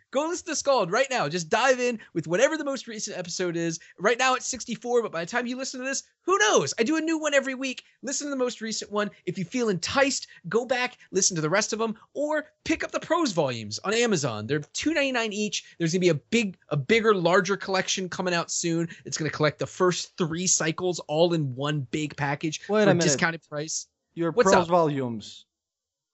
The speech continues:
Speaker 2: are they audio book format or rewritten
Speaker 1: No.
Speaker 2: format?
Speaker 1: No, it's prose. So it's the original prose that I used to do
Speaker 2: Oh.
Speaker 1: the shows, right? So I write the shows, and then I, uh, after they've been up for a while, I take 'em and I collect 'em into prose. 'Cause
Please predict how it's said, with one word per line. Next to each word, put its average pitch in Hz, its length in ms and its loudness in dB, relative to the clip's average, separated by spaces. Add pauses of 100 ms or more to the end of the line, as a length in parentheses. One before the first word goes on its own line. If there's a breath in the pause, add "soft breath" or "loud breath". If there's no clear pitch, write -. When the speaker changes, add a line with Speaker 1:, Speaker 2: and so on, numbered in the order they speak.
Speaker 2:
are 170 240 2
they 147 300 -4
audio 214 640 2
book 208 260 -2
format 196 520 4
or 156 380 4
rewritten 170 420 4
Speaker 1:
No. 240 100 6
Speaker 2:
format? 135 560 -2 (320)
Speaker 1:
No, 196 200 4
it's 156 120 -6
prose. 196 440 -4 (100)
So 208 160 0
it's 202 140 -6
the 220 140 -4
original 220 380 -2
prose 170 680 -2 (180)
that 147 120 -4
I 151 80 -2
used 147 720 -6 (140)
to 147 80 -8
do 143 220 -4
Speaker 2:
Oh. - 20 -2
Speaker 1:
the 143 100 -4
shows, - 540 -6 (140)
right? 143 180 -4
So 190 120 -6
I 180 60 4
write 202 220 4
the 220 80 -8
shows, 151 340 0
and 143 140 -6
then 147 80 -2
I, 143 160 -2 (260 soft breath)
uh, 127 180 -2
after 165 280 0
they've 160 140 -2
been 143 120 -4
up 156 140 -6
for 135 140 -8
a 123 40 -4
while, 117 320 -4 (220 loud breath)
I 135 80 -6
take 147 340 -6
'em 143 80 -2
and 123 80 -4
I 120 40 -6
collect 127 360 -6
'em 135 60 -4
into 120 100 -8
prose. 120 300 -2
'Cause 147 180 -4